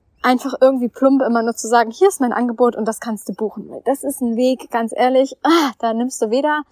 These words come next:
jemanden wirklich emotional mit, noch holst du jemanden emotional ab, noch findet die Person es in dem Moment toll, zu sagen, ah, ich buche etwas, wo ich einfach nur denke, ja, da hat jemand einfach nur plump sein Angebot gepostet, ja, warum sollte ich das buchen, ja?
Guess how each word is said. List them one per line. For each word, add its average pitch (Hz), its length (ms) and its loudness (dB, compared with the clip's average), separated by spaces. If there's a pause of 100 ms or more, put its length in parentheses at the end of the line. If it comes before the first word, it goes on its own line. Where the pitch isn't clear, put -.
(240)
jemanden 254 480 0
wirklich 247 300 -4
emotional 214 640 -4
mit, - 320 -2 (120)
noch 233 200 -4
holst 233 260 0
du 220 40 -6
jemanden 208 340 -6
emotional 208 520 -4
ab, 339 180 2 (460)
noch 240 380 -2
findet 247 380 2
die 254 80 0
Person 240 380 2
es 226 100 -6
in 226 80 -2
dem 226 120 -2
Moment 208 300 -4
toll, 277 240 4
zu 226 140 -6
sagen, 220 280 -2
ah, 208 140 -4
ich 208 140 -12
buche 302 180 0
etwas, - 460 -2 (680)
wo 226 80 -6
ich - 140 -8
einfach 208 240 -6
nur 220 100 -4
denke, 220 400 -4
ja, 214 220 -2 (560)
da 214 80 -4
hat 214 120 -2
jemand 220 220 -2
einfach 220 300 -4
nur 226 120 -4
plump 226 220 -2
sein 214 160 -4
Angebot 208 380 -6
gepostet, 214 400 -6
ja, 214 120 -6
warum 214 220 -8
sollte 214 200 -4
ich - 40 -8
das 220 160 -6
buchen, 190 340 -4
ja? 240 180 0